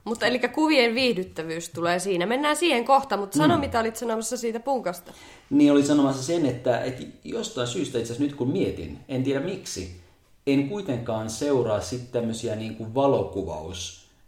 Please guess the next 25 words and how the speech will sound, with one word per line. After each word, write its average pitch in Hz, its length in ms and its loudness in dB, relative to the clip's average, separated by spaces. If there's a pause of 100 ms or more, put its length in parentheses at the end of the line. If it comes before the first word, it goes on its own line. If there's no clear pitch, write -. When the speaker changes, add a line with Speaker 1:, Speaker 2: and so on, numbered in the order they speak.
Speaker 2:
Instagram-tilejä 95 840 -8
tai 95 200 -10
muita. 101 440 -8 (960)
Vaikka 104 300 -4
Instagramhan 113 580 -4
olisi 110 200 -4
just 120 180 -6
paras 120 240 0
paikka 123 360 0
siihen, 95 340 -6 (380)
että - 160 -6
se - 60 -6
K-, - 100 -10
Speaker 1:
Niin. 226 340 6
Speaker 2:
K-punkka - 580 4
on 120 180 2
ainoa, 98 460 0
jota 95 180 -6
seuraan 101 360 -6
sen 104 180 -8
takia, 92 200 -10
että 95 120 -10
siellä 101 180 -6
on 98 100 -8
va-, 110 200 -4